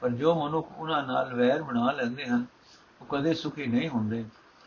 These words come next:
ਨਿਰਵੈਰ ਨਾਲ ਵੈਰ ਕਰਦੇ ਹਨ, ਅਹੰਕਾਰ ਤੇ ਈਰਖਾ ਦੀ ਅੱਗ ਵਿੱਚ ਸੜਦੇ ਹਨ। ਅਜਿਹੇ ਮਨੁੱਖ ਮੁੱਢੋਂ ਵੱਢੇ ਹੋਏ ਰੁੱਖ ਵਾਂਗ ਹਨ,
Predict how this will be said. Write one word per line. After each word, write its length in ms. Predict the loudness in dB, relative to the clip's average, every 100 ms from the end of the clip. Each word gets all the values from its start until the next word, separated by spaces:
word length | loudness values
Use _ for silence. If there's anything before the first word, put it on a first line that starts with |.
| -4
ਨਿਰਵੈਰ 480 | -2 0 2 4 4
ਨਾਲ 280 | 2 0 0
ਵੈਰ 300 | 2 2 2
ਕਰਦੇ 380 | -2 -4 -4 -2
ਹਨ, 200 | -4 -6 -18 -20 -20 -6
ਅਹੰਕਾਰ 420 | -4 0 6 6 4
ਤੇ 180 | -4
ਈਰਖਾ 360 | -6 -6 -2 -4
ਦੀ 280 | -4 -2 -2
ਅੱਗ 120 | -2
ਵਿੱਚ 180 | -6 -8
ਸੜਦੇ 340 | -8 -8 -4
ਹਨ। 180 | -2 -2 -6 -20 -20 -20 -16 -6
ਅਜਿਹੇ 280 | 0 4 4
ਮਨੁੱਖ 380 | 2 -2 -2 -2
ਮੁੱਢੋਂ 460 | -4 4 4 4 -4 -20 -20 -20 -10 0
ਵੱਢੇ 360 | 0 4 4
ਹੋਏ 340 | 4 2 0 -4 -12 -20 -18 -6 0
ਰੁੱਖ 220 | 0 0
ਵਾਂਗ 300 | 2 4 4
ਹਨ, 240 | 2 2